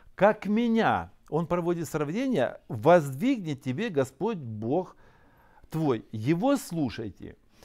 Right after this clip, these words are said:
И в чем параллель проходит? Но не только потому, что Христос был из израильского народа, хотя он был вне национальности, да?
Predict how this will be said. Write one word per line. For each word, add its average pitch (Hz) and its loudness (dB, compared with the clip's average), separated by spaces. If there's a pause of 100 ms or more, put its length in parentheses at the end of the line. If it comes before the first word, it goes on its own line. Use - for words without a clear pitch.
(420)
И 202 0
в 143 -12
чем 269 -2
параллель 220 0
проходит? 107 -6
Но 147 -6
не 175 -6
только 240 -6
потому, 160 -6
что - -10
Христос 151 -8
был 147 -6
из 185 -4
израильского 143 -4
народа, 185 -4
хотя 147 -6
он 151 -8
был 147 -4
вне 165 -4
национальности, 123 -4
да? 226 -4